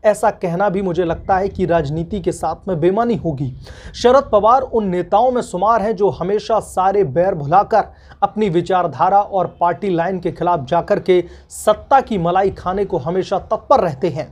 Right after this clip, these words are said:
फिर उसके लिए उन्हें क्यों ना अपने ही गठबंधन के लोगों के खिलाफ में जाना पड़े। पवार अच्छी तरीके से ये जानते हैं कि ऐसे गठबंधन बनते और टूटते रहेंगे, लेकिन सत्ता का सुख भोगने का वक्त फिर आएगा, ये कहना बहुत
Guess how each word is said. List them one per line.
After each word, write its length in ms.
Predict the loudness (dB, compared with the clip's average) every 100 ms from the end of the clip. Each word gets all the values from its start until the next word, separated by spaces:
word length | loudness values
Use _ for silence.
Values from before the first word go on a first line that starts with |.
| -16 -20 -20 2
फिर 160 | 4 4
उसके 420 | 0 -4 2 0
लिए 160 | 4 2
उन्हें 240 | 2 -4
क्यों 240 | -4 -2
ना 60 | 0
अपने 280 | -2 -2 -4
ही 120 | -4
गठबंधन 560 | -2 -4 -2 -4 -2 -4
के 140 | -2
लोगों 300 | -2 -2 -2
के 120 | -4 -6
खिलाफ 380 | -2 0 0 -2
में 100 | -2
जाना 260 | 0 0
पड़े। 240 | 0 0 0 -4 -14 -20 -10 4
पवार 400 | 6 8 6 4 -6
अच्छी 280 | -6 -4 -2
तरीके 360 | -2 -2 -4
से 160 | -4 -2
ये 100 | -2
जानते 340 | -2 -4 0
हैं 140 | 0 -2
कि 180 | 0
ऐसे 220 | 0 2 0
गठबंधन 560 | 0 0 0 0 0 0
बनते 420 | -2 -2 2 2
और 340 | 2 -2 -4 -6
टूटते 340 | -10 -2 0
रहेंगे, 340 | 2 0 0 2
लेकिन 480 | 2 2 0 -6 -10 _ _
सत्ता 520 | -14 -6 -6 -4 -2 -2
का 160 | -2
सुख 280 | -6 -6 -6
भोगने 380 | -6 -6 -4 -4
का 120 | -2
वक्त 340 | 0 0 0 _ _ _
फिर 220 | 0 0 0 0
आएगा, 400 | 2 4 4 2 -2 _
ये 80 | 0
कहना 340 | 0 0 -4 -4
बहुत 280 | -4 -4